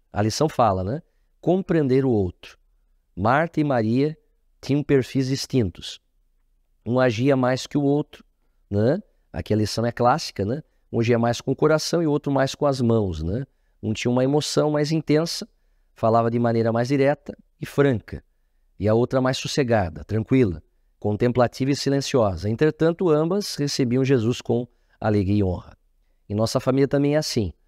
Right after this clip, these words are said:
Na mesma casa, habitam pessoas com personalidade diferente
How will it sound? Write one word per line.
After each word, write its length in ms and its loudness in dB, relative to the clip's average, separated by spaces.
Na 120 -4
mesma 280 0
casa, 580 -2
habitam 380 -4
pessoas 640 -2
com 160 -4
personalidade 540 0
diferente 600 -2